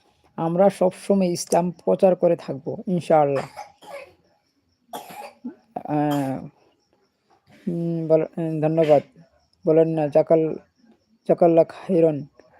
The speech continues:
বলেন, যেহেতু মুসলিম। আলহামদুলিল্লাহ, জাকাল্লা খাইরুন সবাইকে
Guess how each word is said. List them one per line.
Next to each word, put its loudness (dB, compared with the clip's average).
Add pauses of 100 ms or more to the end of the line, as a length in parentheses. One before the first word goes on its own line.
বলেন, 2
যেহেতু -2 (240)
মুসলিম। -6 (840)
আলহামদুলিল্লাহ, 8 (300)
জাকাল্লা 2
খাইরুন 2 (1800)
সবাইকে 2